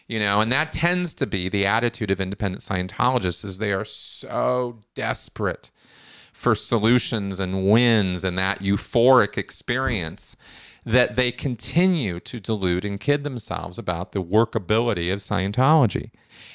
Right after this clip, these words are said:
And they don't understand that whole euphoria process and what that does to you. And they don't understand framing and, and critical thinking. They just don't. They don't get it. So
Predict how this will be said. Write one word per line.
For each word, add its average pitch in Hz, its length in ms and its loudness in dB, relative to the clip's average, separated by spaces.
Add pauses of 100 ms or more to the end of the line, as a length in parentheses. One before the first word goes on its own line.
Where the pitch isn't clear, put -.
(240)
And 113 320 0
they 117 140 2
don't 131 360 4
understand 117 920 0
that 98 280 0
whole 98 420 4
euphoria 107 800 0
process 98 720 -4
and 98 180 -8
what 95 220 -2
that 98 260 -4
does 135 320 0
to 87 380 -6
you. 85 180 -4 (640)
And 110 220 0
they 110 80 2
don't 120 240 2
understand 120 640 0
framing 135 720 -2
and, 90 220 -2
and 101 260 -4
critical - 380 -2
thinking. 110 540 -6
They 95 120 -4
just - 240 -6
don't. 123 360 0
They 95 100 -4
don't 110 200 -2
get 127 220 0
it. - 220 -6
So 104 420 0